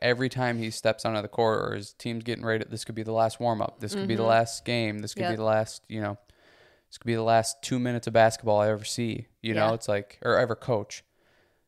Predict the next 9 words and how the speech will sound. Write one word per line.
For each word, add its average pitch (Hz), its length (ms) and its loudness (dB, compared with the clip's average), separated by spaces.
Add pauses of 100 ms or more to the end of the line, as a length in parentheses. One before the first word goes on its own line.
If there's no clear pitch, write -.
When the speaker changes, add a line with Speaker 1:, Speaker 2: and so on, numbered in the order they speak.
(340)
Speaker 1:
So, 107 500 2 (2000)
yeah, 107 440 -6
just, - 280 -10
like, 101 180 -6
I, 104 180 -2
I 113 80 -2
wonder 117 300 -2
how 110 180 -4
much 107 320 -4